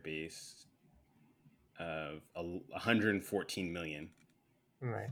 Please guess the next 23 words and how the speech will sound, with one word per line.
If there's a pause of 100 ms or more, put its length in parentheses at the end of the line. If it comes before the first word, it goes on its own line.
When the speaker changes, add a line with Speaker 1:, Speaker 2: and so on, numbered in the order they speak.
(240)
Speaker 2:
Oh, (220)
not
bad
guess
on
my
part. (580)
Yeah. (300)
So, (1160)
yeah,
may-,
well,
actually,
you
know
what?
That's
what,
so
that's,
like, (1600)
f-,
uh,